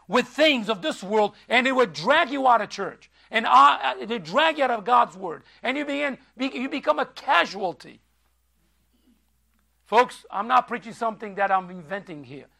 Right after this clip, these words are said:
I seen it. I seen Christian young men in jail. Why? Because they listen to the wrong friends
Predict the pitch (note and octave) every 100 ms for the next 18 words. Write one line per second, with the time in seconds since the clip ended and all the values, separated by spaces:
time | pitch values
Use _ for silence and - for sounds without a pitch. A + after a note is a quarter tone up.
0 | _ - F#3+ F#3+ - - C4 A3+ A#2+ -
1 | _ _ _ _ _ _ _ _ _ _
2 | _ _ _ _ _ _ _ _ _ _
3 | - A#3 A#3+ - C#4 - C4 - - G#3+
4 | A3+ B3 A3 A3+ A#3 A#3+ A#3 F3+ G#3+ C#4+
5 | F3+ G2 _ _ _ _ _ _ _ _
6 | _ _ _ - B3+ D4 A#3 G3 A3+ B3+
7 | A#3+ B3+ C4+ D4 B3 A#3 A#3+ C4 D4 -
8 | A3+ G#3